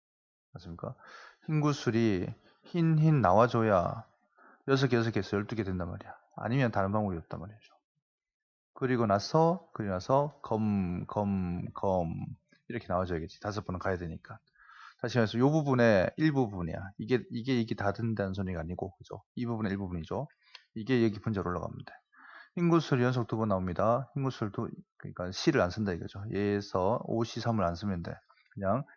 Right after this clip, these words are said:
흰 구슬 두 번 나오고 사분의 일의 제곱, 검은 구슬 사분의 삼의 세제곱 이렇게 하면 되겠죠. 얘는. 됐어? 여기에 오 시 삼을 쓰면 안 된다. 자, 이렇게 됩니다. 이걸 계산하면 돼.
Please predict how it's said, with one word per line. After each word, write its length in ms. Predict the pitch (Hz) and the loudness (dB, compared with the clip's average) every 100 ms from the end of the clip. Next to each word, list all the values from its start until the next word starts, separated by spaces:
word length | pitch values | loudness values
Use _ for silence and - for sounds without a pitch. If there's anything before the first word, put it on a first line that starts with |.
| - | -6
흰 120 | 147 | 0
구슬 440 | 139 - 120 113 104 | 0 2 2 2 0
두 140 | 117 | -2
번 140 | 113 107 | 0 0
나오고 460 | 85 87 101 - _ _ | 0 -2 -6 -8 _ _
사분의 480 | - 104 107 117 101 | 0 2 4 2 2
일의 140 | 92 | 0
제곱, 360 | 90 85 101 - _ _ _ - - - | -4 -6 -6 -8 _ _ _ -20 -20 -8
검은 240 | 123 120 | -2 0
구슬 420 | 101 92 131 139 - | 0 0 -2 -2 -6
사분의 460 | - 95 95 101 95 | -6 0 2 2 0
삼의 420 | 101 95 131 170 _ _ _ | -2 0 0 -2 _ _ _
세제곱 800 | - - 98 90 87 92 92 107 - | -16 -12 -8 -8 -6 -10 -10 -14 -12
이렇게 180 | 92 - | -12 -10
하면 100 | 85 | -12
되겠죠. 280 | - - - _ _ _ _ _ _ - | -12 -20 -20 _ _ _ _ _ _ -18
얘는. 180 | 82 85 - _ _ _ _ _ _ _ _ _ _ _ - | -16 -16 -18 _ _ _ _ _ _ _ _ _ _ _ -20
됐어? 440 | 107 - 120 - _ _ _ _ 202 _ | -8 -2 -2 -2 _ _ _ _ -20 _
여기에 400 | 98 95 107 135 - 104 | -14 -4 -2 -2 -6 -8
오 100 | 101 | -6
시 120 | 104 | -4
삼을 220 | 104 95 | -2 -4
쓰면 240 | - 101 | -4 -6
안 60 | 87 | -4
된다. 420 | 87 87 87 131 - - - - - - | -8 -8 -6 -6 -10 -20 -20 -18 -18 -6
자, 160 | 113 | 0
이렇게 480 | 110 147 156 151 143 | 2 6 8 8 6
됩니다. 480 | 107 90 - - - | -2 -2 -4 -6 -8
이걸 240 | 120 120 123 | -2 2 2
계산하면 600 | 107 98 113 107 85 | 2 2 2 2 -2
돼. 120 | 85 | -6